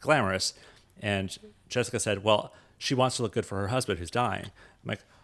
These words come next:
"Wow, that's a really great thought and note. And I have not given you anything in the script right now that sort of does that." I d-, didn't say all that all loud, but I thought, like, "Wow, that's a really good note." <laughs> And so, uh, that night on hotel stationery, I wrote the scene, the bathtub scene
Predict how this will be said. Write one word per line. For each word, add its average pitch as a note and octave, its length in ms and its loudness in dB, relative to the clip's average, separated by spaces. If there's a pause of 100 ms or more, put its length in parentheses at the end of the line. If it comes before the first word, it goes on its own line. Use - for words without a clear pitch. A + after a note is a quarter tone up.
(200)
"Wow, A2+ 500 2
that's C#3 180 2
a A2+ 60 2
really G2+ 760 -2
great A2+ 440 4
thought G#2 420 4
and F#2+ 140 -4
note. G#2 320 2
And G#2 100 -4
I G#2 220 2
have F#2+ 160 -4
not A2 220 2
given G2+ 160 -4
you F#2+ 100 -4
anything G2+ 380 0
in G2 60 -6
the F#2 60 -6
script - 300 -6
right G2 100 0
now F2+ 160 -2
that G2 140 -4
sort F#2+ 160 -4
of F2 60 -14
does G#2+ 220 2
that." - 200 -4
I - 60 -10
d-, - 80 -20 (220)
didn't G#2+ 200 -6
say G2 80 -2
all F2 100 -2
that F2 80 -2
all E2+ 140 -4
loud, F#2 240 2
but F#2+ 80 0
I F#2 80 2
thought, - 180 0
like, - 100 0
"Wow, A#2+ 100 4
that's A#2 160 2
a A2+ 60 2
really G#2 220 2
good F#2 160 -2
note." A2 240 2 (220)
<laughs> - 200 -18
And A#2+ 200 0
so, B2 340 6 (480)
uh, G#2+ 160 8
that A#2+ 180 6
night C3 260 6
on G#2 160 2
hotel A2 380 2
stationery, G#2+ 460 0
I F#2+ 80 2
wrote G#2 320 2
the G#2+ 80 -8
scene, G2 300 -4
the F#2 80 -2
bathtub A2+ 420 4
scene F#2 400 -4